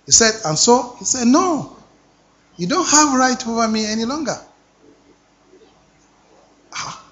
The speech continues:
why? She explained details of what she had read and her rights, what now go-, governs the relationship between them. No, the hu-, the husband had to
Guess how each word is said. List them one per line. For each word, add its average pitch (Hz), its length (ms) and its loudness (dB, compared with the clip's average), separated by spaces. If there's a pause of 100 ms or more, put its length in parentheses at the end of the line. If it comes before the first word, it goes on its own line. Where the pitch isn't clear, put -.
(600)
why? 165 320 4 (680)
She - 160 4
explained 294 680 2
details 269 640 6
of 190 180 -6
what 240 480 4 (160)
she - 140 -2
had 156 300 4
read 202 380 6
and 147 280 -4
her 139 220 2
rights, 190 680 4 (280)
what 202 260 2
now 196 340 2
go-, 196 140 -8 (640)
governs 190 680 4
the 151 140 -4
relationship 180 680 0
between 160 320 -4
them. 139 160 0 (500)
No, 269 600 -2
the 190 160 4
hu-, 214 360 -4
the 190 140 0
husband 240 540 4 (240)
had 196 220 -2
to 160 100 -10